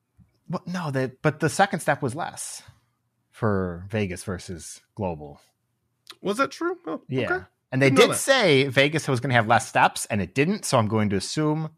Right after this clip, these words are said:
Speaker 1: the steps are shorter
Speaker 2: Mm.
Speaker 1: inside the steps.
Speaker 2: Mm-hmm.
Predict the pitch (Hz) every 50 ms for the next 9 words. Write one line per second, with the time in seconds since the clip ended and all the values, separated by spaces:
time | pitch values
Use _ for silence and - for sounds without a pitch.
0 | _ _ _ _ - - - - 120 107 - - - 92 - - 98 90 87 87
1 | 85 82 - _ _ _ _ _ _ _ _ - 135 151 151 143 120 80 - -
2 | 80 78 73 69 73 80 - - - - - _ - - - - _ _ _ -
3 | 104 104 104 101 98 101 107